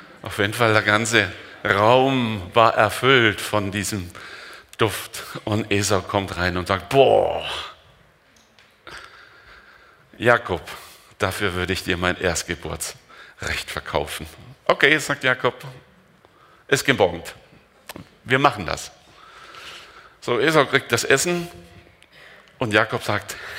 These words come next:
<laughs> „Das Erstgeburtsrecht habe ich schon mal.“ Jahre gehen ins Land,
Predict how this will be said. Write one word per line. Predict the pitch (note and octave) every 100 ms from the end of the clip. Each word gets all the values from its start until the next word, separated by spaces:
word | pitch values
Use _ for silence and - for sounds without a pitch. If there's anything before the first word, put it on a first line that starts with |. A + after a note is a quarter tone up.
| A2+ - E2+ D2+ - - -
<laughs> | _ _ _ - - - - - - - - _
„Das | G#2+
Erstgeburtsrecht | - F#2 - - - C3+ - C#3+ -
habe | G#2+ E2
ich |
schon | E2 C#2+
mal.“ | D2 - - - G2+ G2 - - _ _ _ _ _ _ _ _ _ _ _ - - - - - - _ _ _ _ _ _
Jahre | - A#2+ D3 D#3
gehen | D3+ C#3+
ins | A#2+ G#2+ -
Land, | F#2+ G2+ D3 C#3+